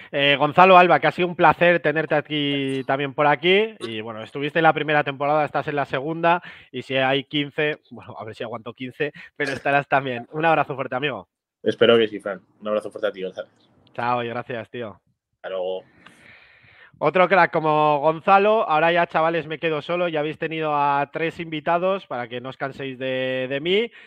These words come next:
Speaker 1: Y <laughs> es que molaba. Hoy iba a estar solo en el directo, ¿eh?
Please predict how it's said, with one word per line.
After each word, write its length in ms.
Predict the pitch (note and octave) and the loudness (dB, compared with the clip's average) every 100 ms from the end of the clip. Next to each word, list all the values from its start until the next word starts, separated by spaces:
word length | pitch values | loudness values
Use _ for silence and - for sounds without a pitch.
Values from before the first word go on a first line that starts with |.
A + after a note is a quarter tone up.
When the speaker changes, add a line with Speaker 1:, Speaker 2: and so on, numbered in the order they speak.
| - - _ _ | -20 -20 _ _
Speaker 1:
Y 340 | B2+ C3 B2+ B2+ | -10 -6 -6 -8
<laughs> 200 | - - | -10 -16
es 120 | - | -12
que 140 | D#3 B2 | -10 -10
molaba. 420 | A#2+ B2+ C3 B2 | -12 -8 -8 -6
Hoy 120 | C#3 | -6
iba 120 | E3 | -2
a 40 | E3+ | -2
estar 220 | - E3+ | 0 -2
solo 200 | F3+ E3+ | 0 -2
en 80 | D#3+ | -2
el 100 | D3 | -4
directo, 380 | C3+ B2 A#2+ | -6 -6 -8
¿eh? 100 | B2+ | -8